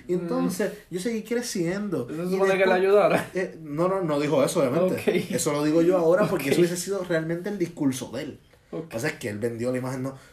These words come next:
Speaker 1: no, no, porque yo me jodí estudiando y me cogieron de secretario de justicia. Mira, mi hermano, en Puerto Rico hay abogados de más.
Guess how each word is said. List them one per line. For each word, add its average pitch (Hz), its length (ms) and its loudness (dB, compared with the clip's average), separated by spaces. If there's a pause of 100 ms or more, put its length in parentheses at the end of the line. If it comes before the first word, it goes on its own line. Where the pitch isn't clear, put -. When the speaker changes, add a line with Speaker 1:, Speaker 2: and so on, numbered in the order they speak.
Speaker 1:
no, 214 80 -4
no, 247 160 -2
porque 254 220 -6
yo 156 120 -4
me 180 80 -2
jodí 214 260 -4
estudiando 220 500 -2
y - 20 -6
me 240 100 -4
cogieron 135 300 -4
de 180 60 -4
secretario 185 400 -2
de 202 80 -4
justicia. 220 380 -4 (200)
Mira, 359 220 -6
mi 185 80 -2
hermano, 110 500 -4 (880)
en 151 140 -8
Puerto 170 240 -4
Rico 175 220 -2
hay 185 60 -2
abogados 151 460 0
de 123 80 0
más. 90 320 -8